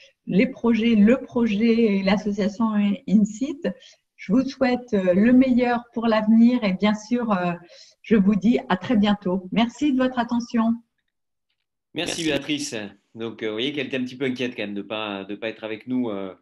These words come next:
Speaker 2: sur ce café de campagne. En tous les cas, on la réinvitera pour, euh, euh, pour échanger avec elle sur, autour de son regard qui est extrêmement intéressant. Euh, Béatrice qui dit, euh, vous êtes des, les, des artisans d'InSit. Moi, j'aime bien cette idée, euh, d'être en effet, euh, que nous sommes des,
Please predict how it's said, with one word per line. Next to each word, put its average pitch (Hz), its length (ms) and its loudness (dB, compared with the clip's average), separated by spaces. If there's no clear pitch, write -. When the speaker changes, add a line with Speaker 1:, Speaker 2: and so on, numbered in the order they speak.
Speaker 2:
sur 127 240 -12
ce 139 120 -10
café 127 320 -8
de 127 60 -14
campagne. 135 440 -6
En 117 80 -8
tous 117 100 -16
les 120 80 -12
cas, 117 300 -8
on 110 80 -12
la 110 140 -10
réinvitera 120 580 -12
pour, 107 240 -10
euh, 104 180 -10
euh, 104 120 -12
pour 104 440 -12
échanger 123 580 -10
avec 113 320 -12
elle 151 340 -10
sur, 95 200 -20
autour 110 200 -20
de 113 80 -16
son 120 160 -12
regard 170 280 -8
qui 127 140 -10
est 98 100 -12
extrêmement 117 360 -12
intéressant. 113 640 -10
Euh, 107 280 -6
Béatrice 190 340 -8
qui 190 120 -12
dit, 214 200 -6
euh, 139 180 -2
vous 131 160 -12
êtes 170 140 -10
des, 131 280 -8
les, 127 220 -4
des 135 280 -6
artisans 180 480 -6
d'InSit. 147 540 -6
Moi, 110 80 -8
j'aime 147 200 -8
bien 170 140 -6
cette 135 280 -8
idée, 151 320 -6
euh, 113 240 -4
d'être 117 280 -10
en 117 80 -8
effet, 127 400 -8
euh, 101 240 -10
que 123 120 -12
nous 123 140 -8
sommes 143 260 -10
des, 113 220 -12